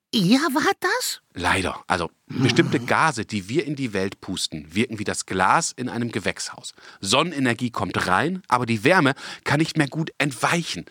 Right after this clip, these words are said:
Speaker 2: Und dadurch heizt sich unsere Erde immer weiter auf.
Speaker 1: Unsichtbares Gewächshaus rund um die Erde. Äh, krass. Hm.
Speaker 2: Wenn sich das Klima stark verändert,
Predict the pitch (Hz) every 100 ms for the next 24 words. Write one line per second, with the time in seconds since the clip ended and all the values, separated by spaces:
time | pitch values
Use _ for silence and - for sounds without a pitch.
0 | - - 120 131 190 165 - - 139 151
1 | - 135 135 135 - 147 151 - 208 208
2 | 175 139 135 117 - 160 - - _ _
3 | - 135 254 233 208 - - 151 160 180
4 | - 151 113 147 - - 196 190 - 143
5 | 226 - 196 233 156 151 165 127 139 120
6 | - - - 123 - - _ - 131 113
7 | - - 98 98 - 107 - - 170 110
8 | 76 - - 123 165 - 131 107 104 104